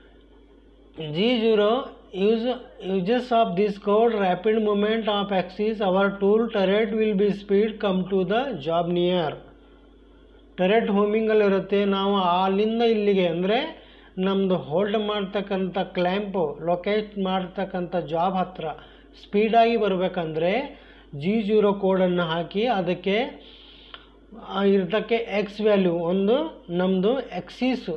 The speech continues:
ಎಕ್ಸ್ ಮತ್ತು ಝೆಡ್ ಆಕ್ಸಿಸ್ ವ್ಯಾಲ್ಯೂವನ್ನು ಅದರಲ್ಲಿ ಹಾಕಿದರೆ ಮಾತ್ರ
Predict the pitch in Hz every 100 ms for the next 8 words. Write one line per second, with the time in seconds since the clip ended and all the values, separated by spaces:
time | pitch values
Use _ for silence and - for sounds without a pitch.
0 | - 180 190 - 202 196 - 262 320 -
1 | - - 147 190 196 170 - 175 - 247
2 | 254 233 185 170 175 208 240 214 175 185
3 | 254 - - - - 170 170 196 180 -
4 | 160 196 220 233 226 220 196 190 202